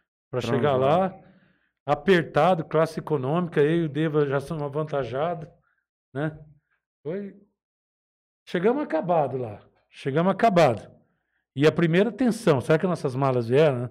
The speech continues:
Speaker 2: Uhum.
Speaker 1: E a mala de equipamento, né? Se fosse roupa, cada um, a gente se vira com roupa, mas a de equipamento tinha que vir.
Speaker 2: Uhum.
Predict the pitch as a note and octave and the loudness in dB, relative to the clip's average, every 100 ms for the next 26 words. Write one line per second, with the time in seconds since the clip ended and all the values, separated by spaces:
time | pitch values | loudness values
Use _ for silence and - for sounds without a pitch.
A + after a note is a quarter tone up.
0 | - G#2 G#2 A2 - - - B2+ C3+ C#3+ | -10 -16 -14 -16 -20 -18 -2 0 2 0
1 | E3+ F3 F3 F#3+ D4+ G3 D#3+ - C3 B2+ | 0 -2 -6 -6 -4 -2 -4 -6 -12 -14
2 | - G3+ A3 E3+ G3 A3+ C4 A#3+ A#3 A3+ | -10 -10 -8 -2 0 0 -6 -8 -8 -10
3 | - _ E3+ - B3+ E3+ F#3+ F3+ D3 D3+ | -16 _ -12 -8 -8 -4 -4 -4 -8 -10
4 | - B2 A#2 _ _ - C3+ E3+ F3 F#3 | -12 -18 -20 _ _ -10 -8 -8 -6 -6
5 | E3 F3+ B3+ B3+ C#4+ F#3 C#3+ - G#2+ G#2 | -6 -10 -14 -14 -12 -10 -12 -14 -14 -14